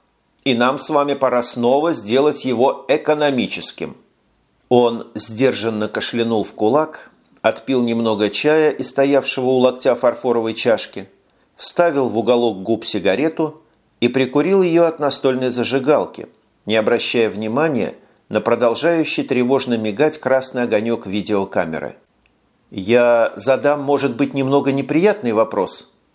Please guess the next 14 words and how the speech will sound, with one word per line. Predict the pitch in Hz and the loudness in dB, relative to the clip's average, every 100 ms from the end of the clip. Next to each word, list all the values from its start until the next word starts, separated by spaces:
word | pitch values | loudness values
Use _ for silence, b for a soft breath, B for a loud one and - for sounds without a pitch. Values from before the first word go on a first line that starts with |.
| _ _ _ _ | _ _ _ _
осторожно | - 107 113 120 113 120 | -4 0 2 2 2 0
начал | 117 110 110 | -2 -2 -2
корреспондент, | 104 110 104 - 113 117 180 160 - - _ _ _ - | -4 -4 -4 0 0 0 -2 -2 -10 -20 _ _ _ -2
и | |
директор, | 120 131 160 - 165 | 2 4 2 2 -2
немного | 151 147 160 156 | -2 0 0 0
наклонив | 147 143 160 139 120 | 0 2 0 0 -2
голову, | 117 160 160 156 165 - | 0 2 2 2 0 0
остро | 151 151 156 | 0 0 -2
взглянул | 135 135 131 131 147 | -2 -2 -2 0 0
на | 156 | 0
него | 151 151 117 | -2 0 0
из-под | 110 - 127 120 | 0 0 -2 0
лобья. | 101 90 90 | 0 0 -4